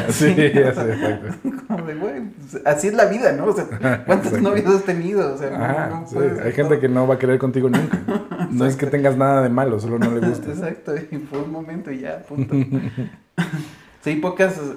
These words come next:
Speaker 1: pocas es cuando
Speaker 2: Bueno, pero sí tiene que ver con eso, porque es como, claro, la persona que hizo esa película, que no me acuerdo cómo se llama,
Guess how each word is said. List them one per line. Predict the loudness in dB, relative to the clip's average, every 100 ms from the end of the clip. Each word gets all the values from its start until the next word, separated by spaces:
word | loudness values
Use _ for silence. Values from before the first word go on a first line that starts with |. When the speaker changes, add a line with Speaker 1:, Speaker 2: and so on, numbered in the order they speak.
| -10
Speaker 1:
pocas | -10 -6 -4
es | -4 -6
cuando | -8 -8 -8 -14 _ _ _ _ _ 0
Speaker 2:
Bueno, | 2
pero | 4
sí | 4
tiene | 4 2
que | 4
ver | 4 4 2
con | 0
eso, | -2 -4 -8
porque | -8 -4 -4
es | -2
como, | -2 0
claro, | 2 2 2
la | 2
persona | 0 0 0
que | 0
hizo | -2
esa | -2
película, | -6 -6 -2 -2 -4 -10 _ _ _ _ _ _ _ _ _ -16
que | -12
no |
me | -10
acuerdo | -10 -14
cómo | -14
se | -16
llama, | -16